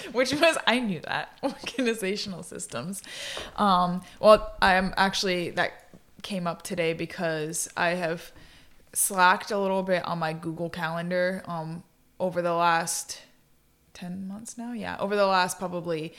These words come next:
seven or eight, I've been very, um, studious at, I don't know if that's the right term, but I've been very careful to put every single thing that I'm doing in my Google Calendar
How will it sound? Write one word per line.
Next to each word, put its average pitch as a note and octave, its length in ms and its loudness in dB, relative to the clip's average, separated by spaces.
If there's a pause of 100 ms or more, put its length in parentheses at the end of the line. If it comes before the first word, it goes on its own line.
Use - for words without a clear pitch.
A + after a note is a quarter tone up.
(140)
seven F3+ 360 0
or D#3+ 200 -10
eight, F3+ 300 -6
I've E3+ 360 -8
been E3 200 -6
very, D3+ 540 -8 (560)
um, F3+ 400 -4 (100)
studious G#3+ 800 4
at, D#3+ 560 -4
I - 40 -10
don't D#3+ 100 -6
know C3+ 60 -8
if E3+ 40 -10
that's E3+ 160 -8
the E3+ 60 -2
right D#3 120 -4
term, D#3+ 200 -4
but D#3+ 100 -6
I've F3 100 0
been F#3 140 0
very F#3+ 240 4
careful E3+ 340 -4
to D#3+ 80 -2
put - 280 -8
every F#3 240 0
single F3 260 -2
thing E3+ 200 -6
that D#3+ 120 -4
I'm D#3+ 120 -6
doing D#3 280 -6
in C#3+ 80 -10
my C#3+ 80 -10
Google A3 300 0
Calendar F3+ 600 -4